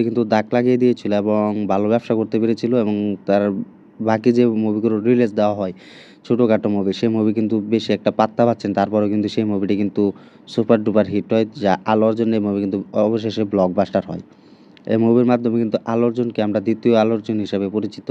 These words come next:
পেয়েছি, যা তার চুল এবং দাড়ি এবং গোঁফ সব কিন্তু এক অন্য লেভেলে নতুন পর্যায়ে চলে গিয়েছিল এবং নতুন আল্লু অর্জুনকে আমরা দেখতে পেয়েছি। তো আল্লু অর্জুনের ভক্ত যারা আছেন,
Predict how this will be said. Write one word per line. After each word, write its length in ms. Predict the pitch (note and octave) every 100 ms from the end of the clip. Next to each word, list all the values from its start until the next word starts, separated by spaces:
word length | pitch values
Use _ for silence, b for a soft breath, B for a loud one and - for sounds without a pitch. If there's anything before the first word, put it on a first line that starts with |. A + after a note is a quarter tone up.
| G2+
পেয়েছি, 380 | F#2+ C#3+ - - F3 B B B B B A2+
যা 80 | G#2+ A2
তার 140 | G#2+ -
চুল 340 | - B2 A#2+ A#2 A2+
এবং 160 | A2 A2 G2+ - _ - - _ - _ _ _ - G2+
দাড়ি 260 | A2 A2 G#2+ G#2
এবং 200 | G#2 G#2 G2 - - -
গোঁফ 260 | A2+ A2+ A2 -
সব 140 | G#2+ G#2
কিন্তু 180 | A#2 A2 G#2
এক 80 | G#2
অন্য 120 | A#2 A#2+ A2+
লেভেলে 280 | G2+ G#2 G2+ G#2+
নতুন 160 | A2 A2
পর্যায়ে 240 | A2 A2 G#2+
চলে 160 | A2 A2
গিয়েছিল 340 | A2 G#2+ - G2 G2
এবং 140 | A2 D3 - A2
নতুন 220 | G#2 A#2+ A2
আল্লু 120 | A2 G#2+
অর্জুনকে 300 | A2 G#2 F#2+
আমরা 120 | F#2+ F#2+
দেখতে 180 | G2+ F#2
পেয়েছি। 220 | F2+ E2 - B B B B -
তো 60 | G2+
আল্লু 120 | A#2+ B2+
অর্জুনের 280 | C3 B2+ A2+
ভক্ত 180 | G#2+ A#2 A2+
যারা 160 | A2 G#2+ G#2+ - A#2
আছেন, 260 | A2+ - F#2+